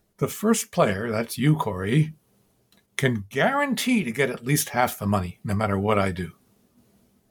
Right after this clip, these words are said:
Okay? If, um, it's possible that the money is,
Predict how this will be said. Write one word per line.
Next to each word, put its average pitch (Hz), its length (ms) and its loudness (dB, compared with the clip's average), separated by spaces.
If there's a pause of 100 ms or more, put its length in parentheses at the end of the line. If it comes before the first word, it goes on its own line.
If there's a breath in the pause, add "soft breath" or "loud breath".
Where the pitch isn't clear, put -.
(2250)
Okay? 113 220 -8 (1200 loud breath)
If, - 280 -6
um, 101 760 0 (1700 loud breath)
it's 101 120 -12
possible 156 380 0
that 107 60 -4
the 110 80 0
money 113 240 2
is, 101 300 -4